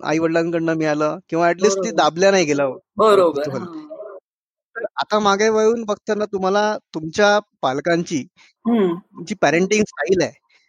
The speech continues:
Speaker 2: हम्म.
Speaker 1: त्याच्याबद्दल काय वाटतं? म्हणजे तुम्ही आता स्वतः पालक आहात आणि इतर सगळ्या गोष्टी, म-, इतर
Speaker 2: हो.
Speaker 1: पण पालकांना तुम्ही बघत असाल, तर
Speaker 2: हो.
Speaker 1: त्यांची पॅरेंटिंग स्टाईल काही वेगळी होती का? काही स्पेसिफिक त्याच्यात, अ, तुम्हाला
Speaker 2: हो,
Speaker 1: लक्षात
Speaker 2: नक्कीच
Speaker 1: येतंय?
Speaker 2: वेगळी होती. एक म्हणजे, अ, अजिबात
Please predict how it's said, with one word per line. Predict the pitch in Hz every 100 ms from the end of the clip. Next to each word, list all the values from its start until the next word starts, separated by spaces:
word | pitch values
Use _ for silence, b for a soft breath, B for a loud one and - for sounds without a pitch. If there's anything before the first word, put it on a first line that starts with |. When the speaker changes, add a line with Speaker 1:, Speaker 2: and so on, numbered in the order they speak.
| -
Speaker 2:
हम्म. | 240
Speaker 1:
त्याच्याबद्दल | 233 196 - 214 247 247
काय | 202 170
वाटतं? | 135 - 117
म्हणजे | 117 131
तुम्ही | - - 175
आता | 165 185
स्वतः | 180 165 180
पालक | 175 170 170
आहात | 175 160
आणि | 170 170
इतर | 147 175
सगळ्या | 165 165
गोष्टी, | 165 156 180 165 -
म-, | 151
इतर | 143 220 -
Speaker 2:
हो. |
Speaker 1:
पण | 180 165
पालकांना | 156 160 160
तुम्ही | 156 156
बघत | 143 131
असाल, | 131 156 123 _ b b b
तर | 190
Speaker 2:
हो. | 180
Speaker 1:
त्यांची | 180 160
पॅरेंटिंग | - 214 233 233 247
स्टाईल | - 226 240
काही | 233
वेगळी | 208 175 214
होती | 175 -
का? | 135
काही | 123 151
स्पेसिफिक | - 151 190 214 _
त्याच्यात, | 196 196 196 - 180
अ, | 165 156 147 156
तुम्हाला | 156 151
Speaker 2:
हो, | 269
Speaker 1:
लक्षात | 294 269
Speaker 2:
नक्कीच | 269 330 349
Speaker 1:
येतंय? | 311
Speaker 2:
वेगळी | 294 294
होती. | 294 - 262 262
एक | - 233 262
म्हणजे, | 269 262 277 285 285
अ, | - 214 214 214 113 _ _ _ _ _ -
अजिबात | 196 185 233 285